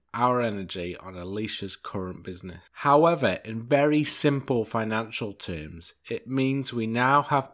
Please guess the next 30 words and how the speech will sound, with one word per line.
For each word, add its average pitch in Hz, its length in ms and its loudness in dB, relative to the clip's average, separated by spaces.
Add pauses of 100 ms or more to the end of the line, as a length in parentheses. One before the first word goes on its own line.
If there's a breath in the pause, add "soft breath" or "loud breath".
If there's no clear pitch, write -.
assets - 640 -6 (120 soft breath)
with 110 220 -4
a 110 100 2
value 147 760 4
add 101 320 -4
attached - 560 -6
to 113 60 -10
them, 85 280 -12 (140)
as 107 180 -10
Leash 131 380 0
has 135 120 -6
shown 95 560 -2
how 135 220 8
they 143 140 2
can 143 180 -4
be 131 120 -2
put - 240 -8
together 87 580 -4 (100)
for - 220 -16
other 170 220 0
slumber 107 360 -2
parties, 90 760 -6 (100)
so - 240 -4
we 120 260 2
can 143 260 -4
go 127 300 2
on 107 360 -4 (100)
and 87 160 -8
sell 135 380 2
them, 90 320 -2